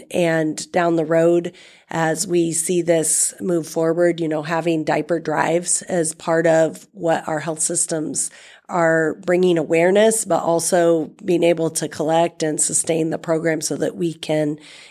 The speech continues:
get diapers to those who are in need. Also, you know, at some point, uh, things like snap, uh, obviously is for nutrition, uh, but thinking through why is it that diapers are excluded?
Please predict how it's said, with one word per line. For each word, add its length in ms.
get 240
diapers 440
to 120
those 320
who 100
are 80
in 140
need. 340
Also, 680
you 100
know, 80
at 100
some 240
point, 540
uh, 580
things 380
like 300
snap, 640
uh, 400
obviously 500
is 160
for 160
nutrition, 800
uh, 580
but 600
thinking 440
through 520
why 200
is 260
it 180
that 300
diapers 420
are 100
excluded? 680